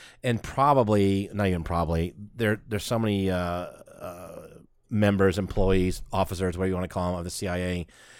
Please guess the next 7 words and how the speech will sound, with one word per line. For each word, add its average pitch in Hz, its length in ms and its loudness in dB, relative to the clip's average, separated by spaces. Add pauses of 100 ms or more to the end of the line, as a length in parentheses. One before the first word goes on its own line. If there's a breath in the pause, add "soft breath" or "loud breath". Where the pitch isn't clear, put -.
(460 soft breath)
Their 117 500 6
focus 117 380 4
individually 104 380 0
is 98 80 0
probably 135 280 0
kinda 107 360 0
narrow. 92 540 0